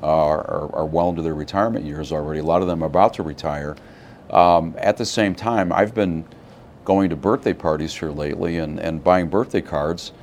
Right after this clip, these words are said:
And, um, at the bottom of the shelf, there are, there are birthday cards for people turning a hundred today. I'm pretty sure that market didn't exist, <laughs> uh, not that many years ago. I certainly, I mean, the idea of living to be a hundred years old was just, you just didn't,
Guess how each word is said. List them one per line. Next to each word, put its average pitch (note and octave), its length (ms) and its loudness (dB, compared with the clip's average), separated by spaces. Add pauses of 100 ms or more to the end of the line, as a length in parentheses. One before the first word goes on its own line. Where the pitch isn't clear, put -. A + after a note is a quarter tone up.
(500)
And, F2 460 0
um, D#2+ 540 0 (180)
at F#2 120 -2
the F#2 80 -2
bottom G2 320 8
of G2+ 80 2
the F2+ 60 0
shelf, B2 380 4
there F#2 140 4
are, F2+ 100 8
there F#2 260 2
are F2+ 80 6
birthday A#2 360 -2
cards E2 360 0
for - 160 -10
people A2+ 320 -8
turning G2 300 -2
a E2 60 -2
hundred G2+ 380 -4 (380)
today. - 360 -8 (640)
I'm G2 100 -2
pretty - 220 0
sure E3 280 2
that A#2 180 10
market A2 400 2
didn't G2+ 200 0
exist, F#2+ 580 -2 (240)
<laughs> - 220 -14
uh, E2+ 540 8
not F#2+ 240 4
that G2+ 140 6
many F#2 200 0
years G#2+ 300 0
ago. D#2 140 0
I E2 80 2
certainly, A#2 440 2
I F#2 80 0
mean, F#2+ 140 2
the G2+ 100 6
idea G#2 240 6
of F#2+ 100 0
living A#2 180 4
to G#2 80 0
be F2 100 2
a D#2+ 80 0
hundred G2 260 -2
years D#2+ 240 -4
old A#2+ 300 -2
was - 160 -10
just, - 240 -6 (160)
you G2 80 -4
just G#2+ 180 -6
didn't, G2+ 220 -4